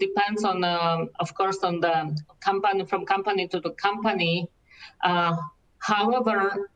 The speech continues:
it's, um, it's in the business model of the C D M Os to be adaptable and to work the best for the customer needs.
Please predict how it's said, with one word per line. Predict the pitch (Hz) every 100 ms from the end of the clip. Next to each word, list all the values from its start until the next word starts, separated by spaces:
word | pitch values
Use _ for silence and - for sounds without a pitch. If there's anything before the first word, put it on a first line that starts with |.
| _ _ _ _ _
it's, | - 392 202
um, | 208 196 381 185 180 175 165 - -
it's | 190 -
in | 220
the | 220
business | - 202 202 190
model | 180 180 185 175 175
of | 165
the | 170
C | 160 185
D | 175 170
M | 160
Os | 160 147 147 -
to | 170
be | 156 156
adaptable | 165 160 165 - 175 151 147 151
and | 151 156 151 147 151 151 _ _ _
to | -
work | 170 170 165
the | 170
best | 156 170 -
for | 165
the | 165 151 160
customer | 175 - 165 165
needs. | 175 185 180 -